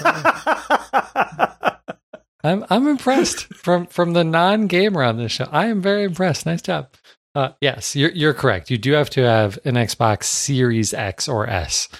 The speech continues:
to play, uh, Flight Simulator on an Xbox right now. Although they're talking about making it so that you can play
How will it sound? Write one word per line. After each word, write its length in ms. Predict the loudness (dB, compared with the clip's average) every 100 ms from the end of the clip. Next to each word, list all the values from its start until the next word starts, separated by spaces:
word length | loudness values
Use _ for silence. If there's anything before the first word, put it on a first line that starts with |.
| -20 _ -10
to 100 | -6
play, 560 | -4 0 2 2 0 -4 _ _ _ _ _
uh, 260 | -6 -4 -6 -10 _ _ _ _ -8
Flight 240 | -2 -2
Simulator 640 | -2 -4 -2 -4 -4 -6 -8 _ _ -4
on 180 | -2 0
an 180 | -4 -6
Xbox 380 | -6 -8 -6
right 160 | -6 -6
now. 280 | -6 -6 -8 -14 -20 _ _
Although 200 | -2 0
they're 200 | 0 0
talking 520 | 0 0 0 0 -2 -2
about 340 | -2 0 0
making 300 | -2 -4 -6
it 160 | -6 -6
so 240 | -4 -2
that 140 | -4
you 180 | -6 -8
can 220 | -6 -8
play 420 | -6 -4 -2 -4